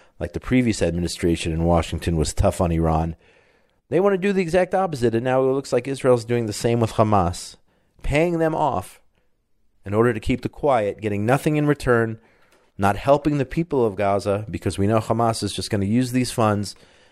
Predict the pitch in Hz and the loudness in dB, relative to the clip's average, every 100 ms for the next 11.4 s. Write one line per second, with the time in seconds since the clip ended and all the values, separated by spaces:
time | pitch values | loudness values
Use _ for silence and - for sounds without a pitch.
0 | _ _ _ _ _ _ _ _ _ - | _ _ _ _ _ _ _ _ _ -6
1 | 104 101 101 101 95 87 _ _ _ _ | -2 0 0 -2 -6 -16 _ _ _ _
2 | _ _ _ _ _ _ - 123 120 - | _ _ _ _ _ _ -2 0 0 0
3 | 120 120 117 110 - 113 107 104 95 - | -2 0 0 0 -2 0 0 0 -2 -2
4 | 110 107 98 104 110 - - 113 117 95 | 0 0 2 0 0 -4 2 2 4 0
5 | 85 82 - _ _ _ _ _ _ - | 0 -2 -8 _ _ _ _ _ _ -20
6 | - 107 131 127 113 107 104 101 92 95 | -4 0 0 -2 -2 0 2 0 0 -2
7 | 92 98 - - 123 123 110 - 104 - | -2 -4 -10 -2 0 2 0 -2 -2 0
8 | 101 98 - - - _ _ - - 107 | 2 2 -2 -18 -20 _ _ -16 -4 0
9 | 104 90 92 90 95 104 101 - - 95 | 0 0 -2 -2 0 2 0 -2 -2 0
10 | 92 - 98 95 85 90 - 92 87 90 | 0 0 0 0 0 0 0 -4 -2 0
11 | 92 90 87 | 0 0 0